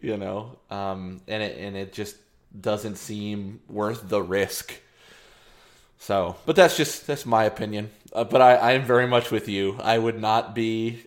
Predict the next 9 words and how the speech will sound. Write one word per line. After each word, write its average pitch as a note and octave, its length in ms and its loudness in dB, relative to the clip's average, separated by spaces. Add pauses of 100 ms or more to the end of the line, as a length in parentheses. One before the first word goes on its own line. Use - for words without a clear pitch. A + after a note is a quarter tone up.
(140)
remiss. A2 800 -4 (720)
Now, C#3 260 6
I'm D3+ 220 8
not, G3 260 0
I E3 100 2
don't, G3+ 220 0 (400)
<sighs> - 460 -16
it's D3 160 -10
interesting. A2+ 580 -6